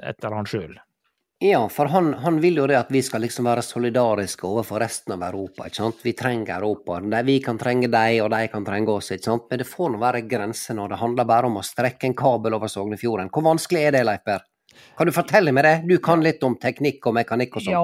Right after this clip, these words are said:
Speaker 1: men hvis de strekker en større kabel over Sognefjorden, så får jo vi her på Sunnmøre akkurat samme strømprisene som i Bergen, som er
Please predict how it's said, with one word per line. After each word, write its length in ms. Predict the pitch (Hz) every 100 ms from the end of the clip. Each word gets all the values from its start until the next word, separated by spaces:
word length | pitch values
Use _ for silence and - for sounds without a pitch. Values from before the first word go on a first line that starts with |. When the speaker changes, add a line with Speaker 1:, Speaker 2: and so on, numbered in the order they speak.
| 170
Speaker 1:
men 180 | 170 175
hvis 120 | 196
de 120 | - 165
strekker 480 | 196 202 - 170 165
en 100 | 151
større 340 | - 185 170 -
kabel 320 | 180 151 139
over 120 | 131 135
Sognefjorden, 640 | 143 143 147 175 156 127
så 120 | 147
får 220 | - 175 147
jo 80 | 139
vi 180 | 165 147
her 120 | 156
på 80 | -
Sunnmøre 460 | - 143 151 147 139
akkurat 400 | 170 - 156 151 143
samme 240 | 147 156
strømprisene 840 | 143 139 139 139 160 156 - 123 120
som 120 | 127
i 40 | 127
Bergen, 460 | 151 135 113 92 -
som 160 | 135
er 120 | 135